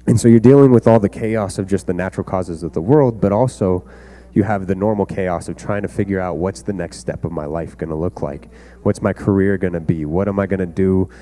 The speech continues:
in college? What am I gonna go on to do? What's my life gonna look like? And you're trying to seek God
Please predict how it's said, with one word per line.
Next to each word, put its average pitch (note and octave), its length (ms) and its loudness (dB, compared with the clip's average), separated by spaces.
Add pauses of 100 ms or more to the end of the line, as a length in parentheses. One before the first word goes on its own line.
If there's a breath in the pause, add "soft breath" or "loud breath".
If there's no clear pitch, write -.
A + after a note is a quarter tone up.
(200 loud breath)
in F#2+ 120 0
college? F2+ 480 0
What G#2+ 200 2
am G#2 140 0
I G#2+ 140 0
gonna G2 200 -2
go F#2 240 0
on F#2 300 -2
to - 140 -12
do? F#2 260 -2
What's F2+ 220 -2
my F#2+ 120 -2
life F#2 340 -4
gonna E2+ 200 -6
look F2 280 -2
like? E2 220 -4
And F2+ 140 -8
you're F2 100 -4
trying G#2 280 -4
to F2 60 -4
seek - 360 -8
God G#2 420 0